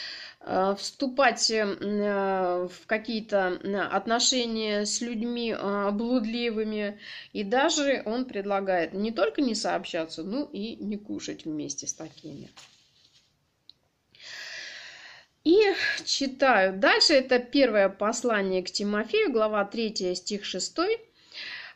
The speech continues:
А, з-, а, здесь речь идёт, а, о,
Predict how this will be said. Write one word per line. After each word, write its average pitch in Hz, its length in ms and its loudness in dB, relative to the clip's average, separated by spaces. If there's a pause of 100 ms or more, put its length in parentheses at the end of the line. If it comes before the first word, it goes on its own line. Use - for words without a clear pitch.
(100)
А, 202 280 0
з-, 202 260 -6
а, 208 220 0
здесь 302 320 4
речь 269 320 2
идёт, 240 560 0
а, 208 360 0
о, 196 460 0